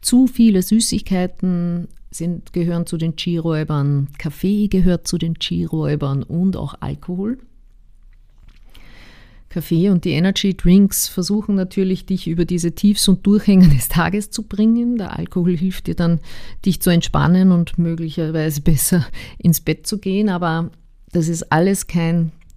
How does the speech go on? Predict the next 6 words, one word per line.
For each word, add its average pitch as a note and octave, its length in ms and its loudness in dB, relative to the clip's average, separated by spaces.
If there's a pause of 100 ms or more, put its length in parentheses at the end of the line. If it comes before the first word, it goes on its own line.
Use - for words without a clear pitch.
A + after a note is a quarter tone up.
(340)
wirklich F3 480 -4
gangbarer E3 580 0
Weg, D#3 340 0
um E3+ 140 0
Qi E3+ 300 -2
aufzubauen. - 760 -8